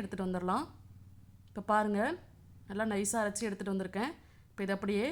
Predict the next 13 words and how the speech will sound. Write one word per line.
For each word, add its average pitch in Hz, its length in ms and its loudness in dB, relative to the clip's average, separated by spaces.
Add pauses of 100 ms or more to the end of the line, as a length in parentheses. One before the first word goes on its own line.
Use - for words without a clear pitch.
(240)
சேர்த்துக்கோங்க. 202 480 0 (380)
இது 196 80 2 (100)
கடைசியா 247 400 2
தான் 247 160 2
சேர்க்கணும். 202 420 2 (2750)
இப்போ - 160 -18
இதை 214 140 -2
சேர்த்துட்டு 226 420 0 (1600)
நல்லா 208 240 4
கிளறி 202 240 4
விட்டுக்கோங்க. 185 400 -2 (560)
இப்போ - 140 -2
அது 196 100 2